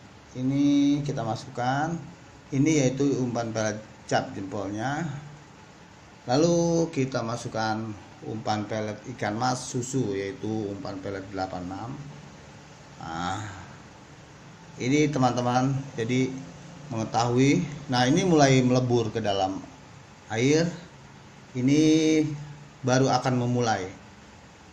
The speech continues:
Oke, langsung kita masukkan. Ini adalah ikan mas pelet tujuh delapan satu.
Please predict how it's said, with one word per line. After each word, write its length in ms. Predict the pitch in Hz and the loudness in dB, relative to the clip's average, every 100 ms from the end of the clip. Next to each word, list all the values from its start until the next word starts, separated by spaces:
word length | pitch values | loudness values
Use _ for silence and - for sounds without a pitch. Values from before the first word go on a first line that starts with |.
| - | -6
Oke, 440 | 120 135 143 151 | -2 0 2 2
langsung 480 | 143 110 110 131 120 | 0 -2 -2 -4 -4
kita 240 | 123 117 | -4 -4
masukkan. 640 | 113 113 127 131 123 127 123 | -4 -6 -2 2 2 0 -2
Ini 400 | 113 117 113 110 | -4 -6 -6 -4
adalah 400 | 107 107 107 117 - - - - - - - | -4 -4 -4 -6 -12 -20 -20 -20 -20 -20 -12
ikan 400 | 120 110 110 107 | -8 -4 -4 -2
mas 240 | 107 110 - | -4 -4 -6
pelet 320 | 110 110 107 | -2 0 0
tujuh 240 | 123 113 107 | -2 -2 -2
delapan 240 | 101 101 | -4 -6
satu. 240 | 104 101 | -8 -8